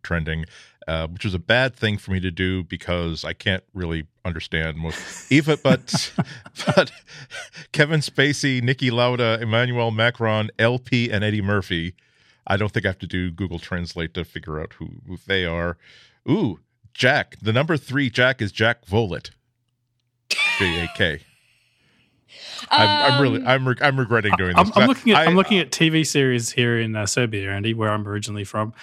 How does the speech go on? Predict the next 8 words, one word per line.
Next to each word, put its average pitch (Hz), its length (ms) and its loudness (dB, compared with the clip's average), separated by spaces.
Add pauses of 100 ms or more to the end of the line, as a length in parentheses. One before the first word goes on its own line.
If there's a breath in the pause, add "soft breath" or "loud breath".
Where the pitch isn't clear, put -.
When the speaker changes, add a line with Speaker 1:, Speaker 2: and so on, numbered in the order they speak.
(240 loud breath)
Speaker 3:
and 127 160 4
the 131 60 0
number 175 220 4
one 170 180 2
T 170 160 2
V 165 160 2
series 131 540 2
is, 127 580 -2